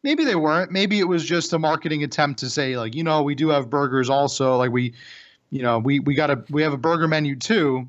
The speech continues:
You know, you don't have to just come here for pancakes." But I thought, I, I envisioned somewhere, someone in the company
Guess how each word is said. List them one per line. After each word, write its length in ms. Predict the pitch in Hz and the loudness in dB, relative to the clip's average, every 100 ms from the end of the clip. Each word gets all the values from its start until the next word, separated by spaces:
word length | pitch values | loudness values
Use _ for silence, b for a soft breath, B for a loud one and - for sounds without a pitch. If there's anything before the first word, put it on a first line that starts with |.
| 131 | -10
You 100 | 139 | -8
know, 120 | 135 | -6
you 140 | 127 135 | -4 -2
don't 160 | 143 | 0
have 160 | 139 139 | 0 -2
to 80 | 123 | -6
just 160 | 127 | -6
come 160 | - 139 | -4 -2
here 160 | 135 | -2
for 100 | 117 | -4
pancakes." 680 | 113 151 151 123 107 95 - - _ _ - 120 107 | -4 0 0 0 -6 -8 -12 -16 _ _ -16 -14 -4
But 280 | 135 131 127 | 0 0 0
I 220 | 135 202 | 0 0
thought, 280 | 254 180 160 | 0 2 2
I, 200 | 127 214 - b b b b - | 2 0 -4 b b b b -2
I 120 | 269 | 0
envisioned 420 | 302 269 202 175 | 0 -2 -2 -4
somewhere, 580 | - 208 208 208 196 190 | -2 0 0 0 0 -2
someone 420 | 151 226 262 247 | -4 -2 0 0
in 80 | 190 | 0
the 80 | 160 | -2
company 580 | - 156 127 117 110 | -2 -2 -2 -10 -10